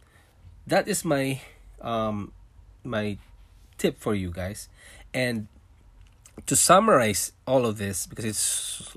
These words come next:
already long, guys, it's about ten minutes of chat, of ranting here. So to make a summary, like, make an online presence building as one of your priorities. That's first.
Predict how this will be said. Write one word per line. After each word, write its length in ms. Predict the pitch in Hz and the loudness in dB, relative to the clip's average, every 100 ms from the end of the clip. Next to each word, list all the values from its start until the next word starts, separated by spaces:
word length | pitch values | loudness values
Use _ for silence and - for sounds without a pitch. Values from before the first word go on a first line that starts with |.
| - | -6
already 360 | 113 110 107 | -2 -2 -2
long, 420 | 101 95 110 101 | -4 -2 0 -2
guys, 240 | 101 98 - | -4 -8 -10
it's 120 | - | -10
about 300 | 107 104 104 _ - - - | -4 -4 -4 _ -20 -20 -6
ten 180 | 127 107 | -2 0
minutes 520 | 101 101 95 - - - - - - - | 0 -4 -4 -8 -8 -14 -20 -20 -10 -2
of 280 | 107 - - | -2 -2 -2
chat, 280 | - 117 | -2 -2
of 380 | 120 107 101 - - | -4 -4 -4 -10 -10
ranting 540 | - 117 113 107 - 104 | -2 2 2 0 -4 -4
here. 280 | 107 101 - - - - - - - | -2 -4 -6 -18 -20 -20 -20 -20 -20
So 380 | - - 123 101 - _ - | -6 2 2 2 -8 _ -10
to 120 | - 139 | -2 2
make 380 | 139 208 - - | 4 4 0 -6
a 80 | |
summary, 640 | 123 - 135 156 101 90 95 - _ | -4 0 2 2 0 -4 -10 -20 _
like, 320 | - 110 - - _ - - _ - | -6 -6 -8 -20 _ -20 -20 _ -6
make 400 | 131 196 - - - | -2 -2 -4 -10 -8
an 160 | 117 120 | -6 0
online 280 | 143 151 | 0 0
presence 400 | 147 127 104 117 | -2 -4 -4 -6
building 600 | 110 117 113 110 110 110 - _ _ - | -6 -4 -4 -2 -4 -6 -10 _ _ -6
as 300 | 110 - - | -4 -4 -4
one 400 | 110 110 113 101 | -2 0 0 -2
of 240 | 101 98 104 | -6 -6 -4
your 320 | 98 104 135 | -2 -2 -4
priorities. 920 | - 95 78 90 98 90 - - - | -4 -6 -4 -6 -6 -8 -10 -10 -10
That's 200 | - - | -10 -12
first. 420 | - - - - | -8 -6 -6 -8